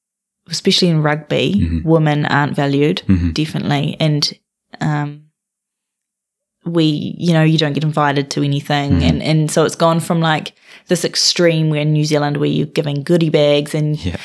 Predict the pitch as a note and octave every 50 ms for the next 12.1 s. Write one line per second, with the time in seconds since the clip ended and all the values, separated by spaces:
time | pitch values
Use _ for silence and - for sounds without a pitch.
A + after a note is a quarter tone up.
0 | - - - F3 E3+ D#3+ D#3+ D#3 D#3 D#3+ - E3+ D#3 D3 D3+ D3+ D3 D3+ D3+ D#3
1 | - G3+ E3+ E3+ E3 D#3 D#3 - - G3 F#3+ - F3+ D#3+ D#3 D#3 D#3 D3 D3+ D3
2 | C#3+ D3 D#3 D#3 - _ - - - - - - - F#3+ F#3+ F#3+ F3+ F3 - E3
3 | D3+ D#3 D#3 D#3 D#3+ D#3+ D#3+ E3 D#3+ D#3 D#3+ C#3 C#3+ C#3+ D#3 - - - - F3+
4 | E3 D#3+ D#3 D3+ D3 D3 D3+ D3+ D3+ _ _ _ _ _ _ _ _ _ _ _
5 | _ - E3 D#3+ D#3 D3+ - - - D#3 D3 D3 C#3+ D3 C#3+ C#3+ C#3+ C#3 - -
6 | - _ - D3+ D3 C#3+ C#3+ - D3+ C#3+ C#3+ D3 D3 D3 - D#3 C#3+ - - -
7 | - - - E3+ E3 D#3 - - - D3+ E3 D#3 D3 D3 D3 D3 C#3+ D3 C#3+ -
8 | - - - - B2+ A#2+ - - _ - - E2+ D2+ D#3 D#3 D#3 D#3 D#3 E3 D#3+
9 | D#3+ D#3 D#3 E3 G3 A3 A3+ G3 D#3+ C#3+ - - - - - E3 D3+ C#3+ - -
10 | D#3+ D#3 - - - - - - - - D3 D3 D3 C#3+ C#3 C#3 C3+ C#3+ - -
11 | D3 D3 C#3+ C#3+ C#3 C#3+ D#3 D#3 D3+ G2 F#2 F2 - D3+ - - - - - -
12 | - -